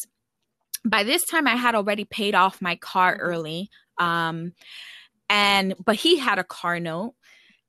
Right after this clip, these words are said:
Speaker 1: And so I said, "If we can get rid of this debt," um, and at that point, I think it was about eight to ten thousand dollars. "If we can pay off this debt, all of the money that we're using to pay the car note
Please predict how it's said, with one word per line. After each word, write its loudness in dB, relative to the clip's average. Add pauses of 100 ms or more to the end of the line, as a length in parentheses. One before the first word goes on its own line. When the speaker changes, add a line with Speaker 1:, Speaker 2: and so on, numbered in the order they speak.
(260)
Speaker 1:
And 2
so 4
I -6
said, -4
"If -8
we -4
can -6
get -2
rid -6
of -4
this -4
debt," -2 (580)
um, -2
and -4
at -4
that -4
point, -4
I -4
think -6
it -6
was -6 (260)
about 2 (100)
eight -2
to -4
ten -4
thousand 0
dollars. -2
"If -6
we -2
can -4
pay -2
off 2
this -6
debt, 0 (340)
all 6
of -2
the 0
money 0
that 0
we're -4
using -4
to -6
pay -2
the -8
car 0
note 0